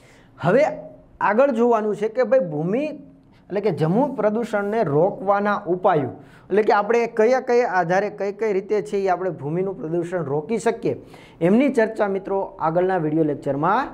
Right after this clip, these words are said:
કરીશું. તો આ વીડિયોમાં આપણે આટલું રાખીએ.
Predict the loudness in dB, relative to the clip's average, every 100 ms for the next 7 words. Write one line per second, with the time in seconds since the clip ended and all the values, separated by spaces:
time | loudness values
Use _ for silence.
0 | -16 -20 -4 2 2 2 -4 -12 -16 -8
1 | -4 0 2 2 0 0 -2 -2 -4 -4
2 | -8 -4 2 2 2 0 0 0 -6